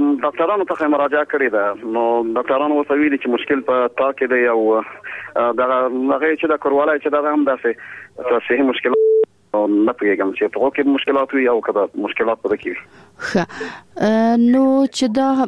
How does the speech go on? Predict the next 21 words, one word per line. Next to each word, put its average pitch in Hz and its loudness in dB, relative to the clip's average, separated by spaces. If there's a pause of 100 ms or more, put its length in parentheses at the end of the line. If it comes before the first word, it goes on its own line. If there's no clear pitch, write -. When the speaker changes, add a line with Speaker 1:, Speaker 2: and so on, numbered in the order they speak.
(120)
Speaker 2:
په، 226 0
اه، 208 2
واضحه 214 2
شوې 247 2
ده 196 2
چې - -6
مشکل 202 0
ستاسو 202 -2
په 202 -2
ورور 208 4
کې 226 -2
دی، 220 2
نارینه 208 2
ډاکټر 214 0
ته 202 2
یې - 2
مراجعه 190 2
کړې 311 0
ده؟ 339 2 (760)
Speaker 1:
نه، 143 0
په 139 0